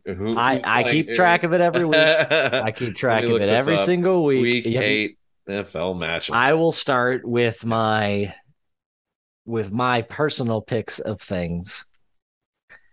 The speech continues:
Speaker 2: Exactly the opposite of what I just talked about for defensive picks of the week. I am one of, I am gonna take the Washington Commanders to beat Indian in Indianapolis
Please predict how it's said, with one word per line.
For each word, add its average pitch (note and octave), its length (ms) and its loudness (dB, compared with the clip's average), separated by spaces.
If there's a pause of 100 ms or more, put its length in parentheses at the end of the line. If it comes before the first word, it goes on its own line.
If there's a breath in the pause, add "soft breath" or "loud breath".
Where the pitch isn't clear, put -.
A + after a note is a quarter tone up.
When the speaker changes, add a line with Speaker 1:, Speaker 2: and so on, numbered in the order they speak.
(720 soft breath)
Speaker 2:
Exactly F3+ 840 4
the G3+ 180 4
opposite F#3+ 480 4
of C#3+ 80 0
what D3+ 180 2
I D3+ 120 4
just D3+ 180 -2
talked D3+ 180 2
about C#3+ 200 0
for C3+ 120 -4
defensive C3 560 0
picks A#2+ 220 -2
of A2 60 -2
the B2 100 0
week. B2 300 0
I E3 260 4
am E3 200 4
one D#3 180 2
of, C#3 120 -2 (160)
I C#3+ 220 4
am F3+ 160 4
gonna E3 160 4
take D#3 220 -2
the C#3 100 0
Washington D#3 720 0
Commanders C3+ 560 0
to A#2+ 120 -2
beat C#3 300 0
Indian C3 420 0
in A#2 140 0
Indianapolis G#2 800 -2